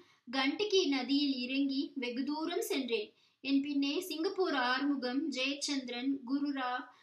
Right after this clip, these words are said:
மற்றும் இன்னொருவர் வந்தனர். கண்டகியில் எங்கள் சாலக்கிராம தேடல் துவங்கியது. கண்களில் நூற்றுக்கணக்கில், ஆயிரக்கணக்கில் ஓட்டையில்லாத சாலக்கிராமங்கள் தெரிந்தாலும் சக்கர ரேகைகளுடன் கூடிய சாலக்கிராமம் கிடைக்காதா என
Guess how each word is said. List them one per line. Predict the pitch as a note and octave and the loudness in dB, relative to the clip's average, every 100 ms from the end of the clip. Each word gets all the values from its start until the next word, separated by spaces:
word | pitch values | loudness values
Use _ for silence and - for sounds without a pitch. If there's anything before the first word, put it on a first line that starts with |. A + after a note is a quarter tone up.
| _ | _
மற்றும் | C4+ C#4 C#4+ C#4 | 0 0 2 2
இன்னொருவர் | C#4 D4+ E4+ D#4 C#4+ D#4+ | 4 2 0 -2 -2 -2
வந்தனர். | C4+ B3 A#3+ G#3+ - - _ _ | -2 -4 -4 -6 -10 -18 _ _
கண்டகியில் | C4 C#4 D#4+ G4 F4 D#4 D#4+ | -2 0 0 -2 -2 -2 -2
எங்கள் | E4+ C4+ C#4 - | 0 0 -2 0
சாலக்கிராம | - A#3+ D#4+ F4 G4 D4 - | 2 2 2 2 4 4 2
தேடல் | - C4+ D4+ D4 E4+ F#4+ | -2 -2 0 0 -2 -2
துவங்கியது. | C#4+ C4 D4+ C#4+ B3 G#3+ - - _ - | -2 -2 0 0 -2 -2 -6 -8 _ -6
கண்களில் | B3 C#4 D#4+ D#4+ C#4+ | -2 0 2 2 2
நூற்றுக்கணக்கில், | C4+ D4+ F#4+ A4 G#4 D4+ C#4 C#4+ C#4+ B3 B3 | 2 2 2 0 0 0 0 2 4 6 6
ஆயிரக்கணக்கில் | D4 F#4 F#4+ - C#4+ C#4 C#4+ C#4 D4 | 6 4 2 -2 -2 -2 -2 -2 -2
ஓட்டையில்லாத | C4 C#4 - G4 F4+ D#4 D#4 D#4 D#4+ G4 | -2 -2 2 2 4 6 6 6 4 2
சாலக்கிராமங்கள் | E4 C4 D4 D#4 D4+ C4+ B3+ A#3 A3+ | 2 2 2 4 6 4 2 -4 -6
தெரிந்தாலும் | A#3 A#3 C4 B3+ B3+ C4+ D#4+ - - _ - | -6 -6 -2 -2 0 -2 -4 -8 -20 _ -2
சக்கர | D4 C#4 - A4+ | 2 2 0 0
ரேகைகளுடன் | A#4 E4+ C#4+ C#4+ C4 C4 C4 C#4 | 2 2 0 -2 -2 -6 -2 -4
கூடிய | - C#4+ B3 B3 A#3+ C#4 - - | -2 -4 -2 -4 -6 -6 -10 -18
சாலக்கிராமம் | - C#4+ C4+ D#4+ D4 D4 C#4 C#4 - | 2 4 6 4 4 4 6 4 2
கிடைக்காதா | C#4+ C#4 D4 D4+ C#4+ C#4+ D4 C4 - _ | -2 -4 4 6 6 4 4 2 -4 _
என | C4+ | -6